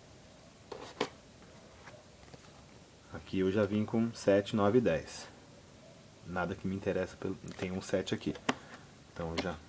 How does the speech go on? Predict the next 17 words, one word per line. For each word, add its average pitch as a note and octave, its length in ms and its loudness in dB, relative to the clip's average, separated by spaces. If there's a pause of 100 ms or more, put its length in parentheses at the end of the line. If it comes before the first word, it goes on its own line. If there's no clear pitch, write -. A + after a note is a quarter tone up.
(180)
consegui E2 320 -4
acumular D#2 480 0
aqui D2+ 220 -8
o D2+ 40 -6
sete. G2+ 440 0
Meu F2 100 0
adversário, E2+ 640 0 (1400)
ele F#2 220 -2
tem E2+ 320 -2 (720)
oito, G#2 340 4
valete F#2 480 4
e - 20 2
dois. A#2 440 8 (580)
Ele F2+ 100 -4
consegue F2 460 -2
o - 20 -2
valete. G#2+ 560 2